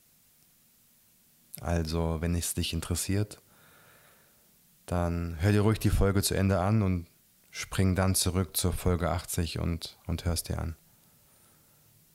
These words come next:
Ist ganz interessant, vor allem,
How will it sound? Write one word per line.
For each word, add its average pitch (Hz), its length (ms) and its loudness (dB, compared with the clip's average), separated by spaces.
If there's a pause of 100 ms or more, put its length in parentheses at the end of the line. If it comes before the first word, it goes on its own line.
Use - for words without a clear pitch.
(320)
Ist - 140 -10
ganz 101 180 2
interessant, 92 600 0 (560)
vor - 240 -4
allem, 92 420 0